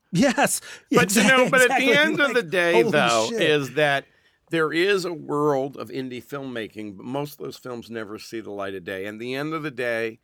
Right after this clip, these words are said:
Speaker 2: the, the, the, the star power in making big movies, that's not really gonna change or affected by the technology. They're still gonna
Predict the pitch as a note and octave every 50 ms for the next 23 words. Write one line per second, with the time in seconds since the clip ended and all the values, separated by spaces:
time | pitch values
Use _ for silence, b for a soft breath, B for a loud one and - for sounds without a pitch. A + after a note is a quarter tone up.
0 | _ _ _ _ _ _ _ _ _ - A2+ G#2 B2+ A#2+ A2 G#2 G2+ G#2+ - -
1 | B2+ G#2 G2+ - - - _ - - - _ G#2 F#2+ G#2 A2+ A2 G#2 G2+ G2 G2
2 | G2+ - - - - C3 C3+ D#3 D#3+ D#3 - - D3+ C#3 C#3 C3+ C3 B2+ B2 B2
3 | B2 B2 B2 - _ _ _ _ _ _ _ - C3+ B2+ A#2+ A2+ A#2+ C#3 C#3+ C#3+
4 | D3+ D3 C#3 B2 G#2 F2+ - C#3+ C#3 C3+ B2+ B2 A#2+ B2 B2+ C3 C3 A2 A#2 A2+
5 | G#2 G2 G2 G2 F#2 - - - G#2+ G2+ B2 B2+ C#3+ D3 D3 - - C3+ C3 B2+
6 | B2 A#2 A2+ B2 A#2+ A#2 A#2+ A#2+ G2+ A#2+ A2+ A2 G#2+ G2+ - - B2 A2+ A2 A2
7 | G#2+ - A2+ A2 G#2 G2+ F#2+ - - - B2+ A#2+ - _ - C3 A#2 G2 - A2
8 | G#2+ G#2 G2 G2+ G2+ F2+ E2+ G#2+ G#2 F#2+ D#2 - A#2+ A2 - A2+ A2+ G#2 G#2 G2+
9 | F#2 G#2 G#2+ G#2+ B2 C3 A#2+ - - D3+ D#3 D#3+ D#3 C#3+ D3 C#3+ C3+ C3